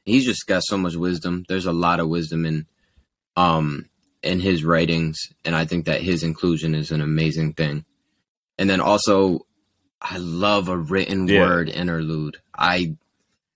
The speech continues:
Speaker 1: I wish people did it more, and I hope to do it more. But I love a written word in-, interlude, and that goes with, with, uh, Sav-, uh, Savior interlude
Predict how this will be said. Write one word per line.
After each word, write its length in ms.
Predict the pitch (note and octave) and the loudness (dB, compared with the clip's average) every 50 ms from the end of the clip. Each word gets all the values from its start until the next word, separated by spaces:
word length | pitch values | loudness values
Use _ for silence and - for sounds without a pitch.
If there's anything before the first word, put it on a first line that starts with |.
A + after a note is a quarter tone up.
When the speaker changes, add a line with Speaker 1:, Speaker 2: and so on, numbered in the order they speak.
| _ _ _ _ _ - | _ _ _ _ _ -2
Speaker 1:
I 100 | G2+ G#2 | 0 0
wish 300 | F#2+ G#2+ A#2+ A#2 - - | 2 2 2 2 2 0
people 260 | - B2+ G#2 A2+ G#2+ | 0 0 0 0 -2
did 180 | F2+ G2+ G2+ G2 | -2 -2 -2 -2
it 100 | E2+ - | -2 -2
more, 560 | D#2 E2+ E2+ F2 F2+ G2 G2+ G#2+ A#2 B2 - _ _ _ _ _ _ _ _ _ _ _ _ _ _ _ _ _ _ _ _ - - | -2 -4 -2 0 0 2 2 2 2 -2 -6 _ _ _ _ _ _ _ _ _ _ _ _ _ _ _ _ _ _ _ _ -12 -8
and 140 | - G2+ F#2+ | -6 -4 -2
I 200 | - - F#2+ G2+ | 0 0 0 0
hope 260 | G2 G2+ G#2+ G2 - - | 0 0 -2 -2 -2 -2
to 80 | G#2+ | -2
do 240 | F#2+ F2+ G#2 G#2 G#2+ | 0 2 2 4 4
it 40 | G2 | 2
more. 440 | D#2+ G#2 G#2 G#2+ A2+ A#2 B2+ C3+ - _ _ _ _ _ _ _ _ _ _ _ _ _ _ - - - - | 2 2 2 4 2 2 0 -2 -6 _ _ _ _ _ _ _ _ _ _ _ _ _ _ -20 -20 -12 -6
But 80 | F2 - | -4 0
I 120 | - G2 G2+ | 2 2 2
love 260 | F#2+ G2 G2 G2 F2+ | 2 2 2 2 2
a 60 | F#2 | 0
written 300 | F2 F#2+ F#2+ D2+ F2 F2+ | 0 0 0 0 0 -2
word 180 | F2+ F2+ F2 E2+ | 0 0 0 -2
in-, 140 | E2+ F2 | -2 -4
interlude, 540 | - - F#2 F#2 F2+ F2 E2+ E2 F2+ F2 D#2+ | -4 -4 -4 -4 -2 -2 -2 -2 -2 -2 -2
and 100 | E2 E2+ | -2 -2
that 140 | F2+ F2+ D#2+ | -2 -2 -2
goes 280 | F2+ F#2 F#2 F2+ E2+ - | -2 -2 -2 -2 -4 -2
with, 260 | F#2 E2+ E2 - - _ | -2 -2 -2 -2 -4 _
with, 260 | - F#2 F2+ D#2+ - - _ _ - | -4 -2 -2 -2 -4 -6 _ _ -4
uh, 260 | F2 F2 E2+ D#2+ D#2 | -2 -2 0 0 -2
Sav-, 320 | D#2+ - G2 F2+ D#2+ D#2+ - _ | -2 -2 -2 -2 -4 -6 -6 _
uh, 280 | - E2 F#2 F2+ E2+ E2 | -2 -2 0 0 0 -2
Savior 400 | - - G#2 F#2+ F#2 F2 G2 F#2+ | -2 0 2 2 2 2 0 0
interlude 580 | F2 F2+ F#2+ F#2+ F#2+ F#2+ G2 G2 G2 F2+ - | 0 0 0 0 0 0 0 0 0 -2 -4